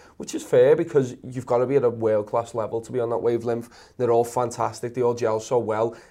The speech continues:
And that is something that Jordi Alba's gonna have to be careful of. And whoever it is, whether it's Rakitic or Vidal covering that,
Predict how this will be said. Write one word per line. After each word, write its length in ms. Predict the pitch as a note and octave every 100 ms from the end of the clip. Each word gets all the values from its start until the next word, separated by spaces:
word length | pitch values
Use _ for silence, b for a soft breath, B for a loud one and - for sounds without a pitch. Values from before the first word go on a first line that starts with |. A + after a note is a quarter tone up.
| B
And 220 | C3 B2
that 240 | A#2+ B2+ B2+
is 100 | B2+
something 300 | - - B2
that 140 | B2
Jordi 280 | A#2+ A#2+ A2+
Alba's 360 | G#2+ G#2 A#2+ A#2
gonna 180 | B2
have 160 | G#2+ A2
to 80 | A#2+
be 260 | A2+ G#2+ - B B
careful 420 | - B2 A#2+ C#3
of. 180 | C#3 C3 A#2+
And 140 | B2
whoever 320 | A#2+ A2+ A2 A#2
it 140 | A2+
is, 180 | A2+ A2
whether 220 | A2+ G#2+
it's 140 | G#2+ A#2
Rakitic 560 | A2+ A2 A2+ B2 A2+
or 180 | - A#2+
Vidal 480 | A2+ A2 G#2+ A2 A2+ B B -
covering 460 | - A#2 B2+ C3+
that, 220 | D#3+ F3